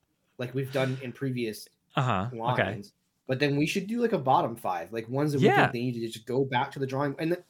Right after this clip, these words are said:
Speaker 1: it's not
Speaker 2: I'm
Speaker 1: like
Speaker 2: down for that. 'Cause,
Speaker 1: I
Speaker 2: like,
Speaker 1: don't mean
Speaker 2: it
Speaker 1: it in, like, a, in an offensive way. I just think that, like,
Speaker 2: How,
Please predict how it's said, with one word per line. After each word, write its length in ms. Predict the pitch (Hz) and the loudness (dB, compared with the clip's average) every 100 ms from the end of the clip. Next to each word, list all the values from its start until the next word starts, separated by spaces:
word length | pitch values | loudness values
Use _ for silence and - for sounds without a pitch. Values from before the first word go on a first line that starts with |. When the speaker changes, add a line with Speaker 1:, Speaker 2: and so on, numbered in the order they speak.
| _ | _
Speaker 1:
it's 160 | 139 | -6
not 140 | 160 165 | 0 6
Speaker 2:
I'm 100 | 214 | 6
Speaker 1:
like 80 | - | 6
Speaker 2:
down 240 | 107 107 | 2 0
for 160 | - 110 | -4 -4
that. 320 | 107 160 - _ _ _ _ _ _ _ | 4 4 2 _ _ _ _ _ _ _
'Cause, 180 | 170 165 | 2 8
Speaker 1:
I 40 | |
Speaker 2:
like, 140 | 190 208 | 8 8
Speaker 1:
don't 80 | |
mean 140 | 156 170 | 4 4
Speaker 2:
it 20 | 170 | 2
Speaker 1:
it 40 | |
in, 100 | 139 | 0
like, 200 | 131 127 | -2 -2
a, 340 | 120 110 107 - _ _ _ _ _ _ _ _ | -4 -4 -8 -10 _ _ _ _ _ _ _ _
in 140 | 135 127 | -4 -4
an 80 | |
offensive 640 | 117 - 139 139 135 113 101 | -4 -4 -2 -2 -2 -4 -6
way. 520 | 113 117 143 107 104 104 | -8 0 0 0 -4 -6
I 100 | 117 | -6
just 200 | 127 - | -6 -4
think 160 | 120 | -4
that, 180 | 120 - | -4 -8
like, 160 | 113 110 | 0 6
Speaker 2:
How, 220 | 233 | 6